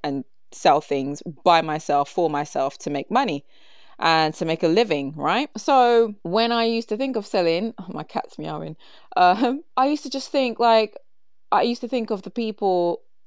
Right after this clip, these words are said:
approaching me in Stratford. You'll be walking and then you'll see them slowly,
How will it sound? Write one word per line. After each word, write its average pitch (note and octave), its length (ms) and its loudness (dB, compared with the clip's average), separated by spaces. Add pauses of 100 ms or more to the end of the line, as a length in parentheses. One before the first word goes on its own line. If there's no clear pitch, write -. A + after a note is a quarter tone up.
approaching G3 540 -4
me D#3+ 160 -4
in D#3 100 -4
Stratford. - 680 -4
You'll B3 140 0
be B3+ 140 2
walking B3 540 0
and F3 120 0
then F#3+ 120 -2
you'll F#3+ 100 0
see G#3+ 240 -4
them F#3 140 -6
slowly, F3+ 1120 0